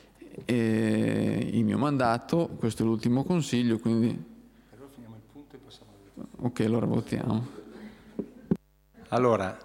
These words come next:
Speaker 2: ricevendo il ritorno, eh, io direi prima di espletare il voto, come non è da votare il bilancio, non si approva? Dobbiamo ancora votarlo. <laughs>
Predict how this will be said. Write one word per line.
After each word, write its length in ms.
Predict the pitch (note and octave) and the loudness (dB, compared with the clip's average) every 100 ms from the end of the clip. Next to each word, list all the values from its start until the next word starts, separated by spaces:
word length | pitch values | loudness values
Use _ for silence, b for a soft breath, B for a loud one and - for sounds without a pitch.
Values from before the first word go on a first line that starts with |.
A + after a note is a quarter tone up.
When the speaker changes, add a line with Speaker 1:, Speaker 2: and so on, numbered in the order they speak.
| - - | -20 -10
Speaker 2:
ricevendo 640 | G#2 A2+ - C3 C#3+ D#3 C3+ | -2 2 2 4 4 4 4
il 60 | |
ritorno, 840 | A#2+ - C#3 C3+ B2 A#2 A2+ A2 F#2 | 4 2 2 2 2 2 2 0 -4
eh, 300 | G2 G2 F#2 | -4 -2 0
io 160 | G2+ A2 | 2 2
direi 260 | G#2 G#2+ A2 | 4 2 4
prima 300 | B2+ C3 A#2 | 4 4 6
di 120 | A2 | 4
espletare 720 | A2 A#2 G#2+ B2 A#2 A2 A2 | 2 2 2 4 6 4 2
il 160 | A#2 G#2 | -2 -4
voto, 680 | A2 A#2+ A2+ A2+ G#2+ G2+ - B B B C3 A#2+ - - - _ _ _ _ _ _ _ _ _ - - - - _ - - | 0 0 0 0 0 0 -8 B B B -20 -20 -20 -20 -20 _ _ _ _ _ _ _ _ _ -20 -20 -20 -20 _ -20 -10
come 160 | F#2+ | -6
non 120 | F#2 | -2
è 40 | F#2 | 0
da 80 | F#2+ | 0
votare 320 | F#2+ - F#2+ | -2 0 -2
il 80 | G2 | -2
bilancio, 400 | G#2+ A#2 A2+ G#2 | -2 -2 -4 -10
non 100 | G2+ | -10
si 120 | G#2+ | -8
approva? 540 | - A2+ G#2 A#2 - - - _ _ _ _ _ _ - _ _ _ - _ | -2 0 0 -4 -10 -20 -20 _ _ _ _ _ _ -20 _ _ _ -20 _
Dobbiamo 280 | - F2+ F#2+ | -16 -10 -8
ancora 220 | F#2+ F#2+ | -8 -8
votarlo. 680 | F#2 G2+ B2 G2 F#2 F#2 - - A#2+ - A2+ _ _ _ | -10 -4 -2 -2 -4 -8 -10 -20 -20 -20 -20 _ _ _
<laughs> 380 | - - - - | -12 -10 -10 -14